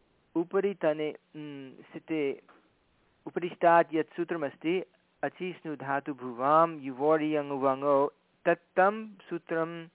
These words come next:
अ, तत् सूत्रं प्रबाध्य इदं सूत्रं कार्यं करोति, नाम यण, यण,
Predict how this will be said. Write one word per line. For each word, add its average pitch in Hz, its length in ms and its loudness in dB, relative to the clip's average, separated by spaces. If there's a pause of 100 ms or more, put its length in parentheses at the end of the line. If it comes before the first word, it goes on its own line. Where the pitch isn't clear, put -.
(480)
अ, 143 140 -4
तत् 185 300 2
सूत्रं 165 340 -4
प्रबाध्य 123 840 4 (2250)
इदं 160 240 2
सूत्रं - 340 -8
कार्यं 156 400 8
करोति, 107 440 -8 (160)
नाम 135 180 2
यण, 139 480 4 (1800)
यण, 156 400 4